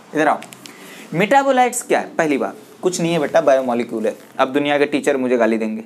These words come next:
"ओबे biomolecule को metabolites बोल रहा है।" हाँ, all those chemical reactions which occurs inside our body including anta-, anabolism and catabolism known as metabolites।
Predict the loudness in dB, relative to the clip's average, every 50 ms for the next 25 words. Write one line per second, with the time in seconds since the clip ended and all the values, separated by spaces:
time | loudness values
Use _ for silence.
0 | -4 -2 0 2 2 4 4 4 4 2 2 -2 -2 -2 -2 0 0 0 0 -2
1 | 0 0 0 2 2 0 0 -2 -4 -8 -8 -6 -6 -6 -8 -10 -14 -20 _ -4
2 | 0 2 4 4 4 2 0 -4 -10 -18 -20 -20 -20 -10 0 4 6 6 6 6
3 | 4 2 0 0 2 4 4 2 2 2 2 2 2 2 0 0 2 0 2 2
4 | 4 4 4 4 4 2 2 2 2 4 4 2 2 2 2 4 4 2 4 4
5 | 2 2 4 2 2 2 2 4 4 4 4 4 4 4 4 2 2 2 4 4
6 | 4 4 4 2 2 2 2 0 0 2 2 4 4 4 2 2 2 0 2 2
7 | 4 2 2 4 2 2 2 4 4 4 4 4 2 2 2 0 0 0 -2 0
8 | 0 0 2 2 2 2 2 2 2 2 0 -2 -2 -2 -2 -2 -4 -4 -4 -6
9 | -6 -4 -2 -2 -2 -2 -2 -4 -4 -6 -6 -6 -8 -8 -10 -12